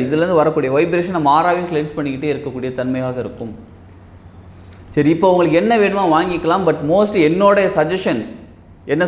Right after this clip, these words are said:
சொல்றேன் அப்படின்னா, பிரேஸ்லெட் வாங்கி நம்ம எப்பயுமே கூடவே போட்டிருக்கணும். அது ரொம்ப, ரொம்ப நல்லது. இப்போ வீடு நல்லா இருக்கணும் அப்படின்னா பிரமிடு யூஸ் பண்ணலாம், செவன் சக்ரா ட்ரீ யூஸ் பண்ணலாம், தம்பிள் ஸ்டோன் கூட யூஸ் பண்ணலாம். நீங்க எப்பயுமே இந்த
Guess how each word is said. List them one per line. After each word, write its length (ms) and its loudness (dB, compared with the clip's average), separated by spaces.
சொல்றேன் 280 0
அப்படின்னா, 340 -6
பிரேஸ்லெட் 560 6
வாங்கி 240 0
நம்ம 180 0
எப்பயுமே 360 -4
கூடவே 340 2
போட்டிருக்கணும். 520 -6
அது 200 -4
ரொம்ப, 200 0
ரொம்ப 220 -2
நல்லது. 340 -4
இப்போ 140 -4
வீடு 240 2
நல்லா 180 2
இருக்கணும் 280 0
அப்படின்னா 300 -2
பிரமிடு 400 0
யூஸ் 200 -6
பண்ணலாம், 340 -10
செவன் 280 0
சக்ரா 280 0
ட்ரீ 160 -2
யூஸ் 160 -4
பண்ணலாம், 300 -6
தம்பிள் 260 -2
ஸ்டோன் 240 0
கூட 180 0
யூஸ் 200 -6
பண்ணலாம். 280 -10
நீங்க 160 4
எப்பயுமே 340 2
இந்த 120 0